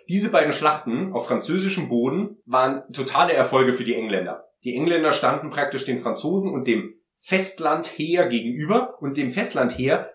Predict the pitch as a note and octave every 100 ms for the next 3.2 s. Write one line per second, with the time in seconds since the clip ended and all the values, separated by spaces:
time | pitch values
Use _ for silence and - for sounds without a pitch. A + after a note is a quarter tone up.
0 | C3+ D3 F#3 F3 E3 D3+ D3+ D#3 C#3 C#3
1 | D3+ F3 - C3+ B2+ D3+ E3+ C3 - C3
2 | B2 A#3+ - - C3 C3+ D3+ F3 E3 E3
3 | E3